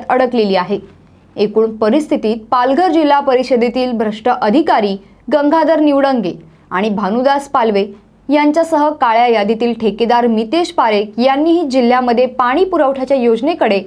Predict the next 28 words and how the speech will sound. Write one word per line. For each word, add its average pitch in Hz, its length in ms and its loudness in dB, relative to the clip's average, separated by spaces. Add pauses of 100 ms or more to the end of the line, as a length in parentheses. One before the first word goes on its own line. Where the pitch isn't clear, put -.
(380)
शासकीय 320 380 0
पैसा 262 380 0
लुटण्याची 226 500 -2
संधी 294 400 0
म्हणून 220 280 -2
पाहिले. 190 340 -2 (500)
मितेश 339 400 0
पारेख 311 380 -2
यांनी 285 240 2
आधी 277 200 2
मोखाडा 285 520 0
तालुक्यातील 294 480 0
पाणी 247 280 0
पुरवठ्याच्या 254 560 0
योजना 262 460 0 (100)
शासकीय 269 420 0
तिजोरी 311 460 2
लुटण्यासाठी 262 640 0
उपयोगात 240 520 0
आणल्या. 185 280 -2 (340)
नंतर 233 340 2
त्यांनी 247 240 0
आपला 240 260 0
मोर्चा 240 420 0 (380)
जव्हार 311 360 2
तालुक्यात 226 380 0
वळवला. 180 360 0 (440)
जव्हार 226 320 2